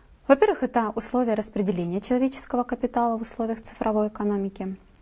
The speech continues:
Также будет представлен вопрос «Основные аспекты управления кадрами». И третий вопрос, какие же все-таки у нас новые тренды образования в условиях цифровой экономики. На сегодняшний день реализуемый процесс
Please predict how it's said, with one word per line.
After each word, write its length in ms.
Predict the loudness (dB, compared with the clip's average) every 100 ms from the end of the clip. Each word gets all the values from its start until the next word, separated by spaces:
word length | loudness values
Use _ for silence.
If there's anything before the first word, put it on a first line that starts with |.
| 2
Также 280 | 2 2
будет 300 | 0 0 -2
представлен 520 | -6 -6 0 2 2 0
вопрос 420 | -2 0 -2 -2
«Основные 500 | -4 -2 0 2 2
аспекты 440 | -2 -4 -6 -4 -8
управления 560 | -4 -4 -4 -4 -4
кадрами». 540 | 0 2 4 4 4 2 -6 -18 -20 -4
И 60 | 0
третий 320 | 2 2 2
вопрос, 360 | 0 0 -2
какие 300 | -2 0 2
же 80 | 2
все-таки 380 | 0 -4 -4 -4
у 40 |
нас 200 | -2 -4 0
новые 420 | 2 4 2 -2
тренды 520 | -4 2 6 6 4 0
образования 760 | -2 -2 -4 -4 0 2 2 0 -8 -12 -6
в 60 |
условиях 400 | -2 0 0 -2
цифровой 480 | -6 -8 -8 -6 -4
экономики. 680 | -6 -6 -6 -4 -6 -8 -12 -14 -18 -20 -20 -20 -20 -20 -20 -20 -20 -20 -20 -20 -20 -20 -20 -20 -20 -4 0
На 80 |
сегодняшний 500 | 4 4 6 4 6
день 200 | 6 4 2
реализуемый 540 | 0 2 2 4 4 4
процесс 480 | -2 -2 0 0